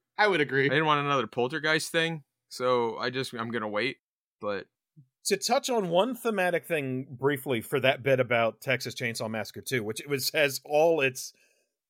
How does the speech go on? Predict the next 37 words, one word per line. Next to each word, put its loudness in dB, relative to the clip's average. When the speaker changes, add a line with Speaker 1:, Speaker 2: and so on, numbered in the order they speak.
Speaker 3:
capitalism, 2
i-, -10
you 0
know, 0
elements 2
and, -4
you -2
know, -4
the -12
small 4
business 0
stuff -2
and -6
whatnot. -2
For 2
one 2
specific -2
thing -2
with -2
the -2
Mangler 2
and, 0
and -2
why 4
its 0
place -4
in -10
Tobe -4
Hooper's -8
filmography -6
is -12
so -10
much -14
fun -12
is 0
going 2
back 4